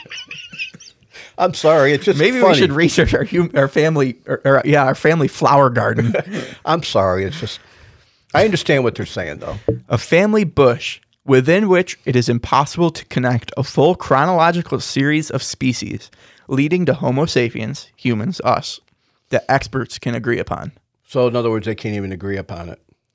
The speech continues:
Speaker 2: Family
Speaker 1: What
Speaker 2: bush.
Speaker 1: That's science.
Speaker 2: <laughs> Family bush.
Speaker 1: That's an encyclopedia.
Speaker 2: Yeah.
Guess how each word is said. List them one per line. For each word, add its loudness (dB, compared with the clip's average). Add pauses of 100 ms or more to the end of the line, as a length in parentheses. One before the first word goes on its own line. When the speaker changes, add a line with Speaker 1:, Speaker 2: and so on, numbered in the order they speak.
(600)
Speaker 2:
Family 2
Speaker 1:
What -2
Speaker 2:
bush. -6 (3250)
Speaker 1:
That's -8
science. -12 (300)
Speaker 2:
<laughs> -10
Family 0
bush. -2 (260)
Speaker 1:
That's 2
an 0
encyclopedia. -4
Speaker 2:
Yeah. -4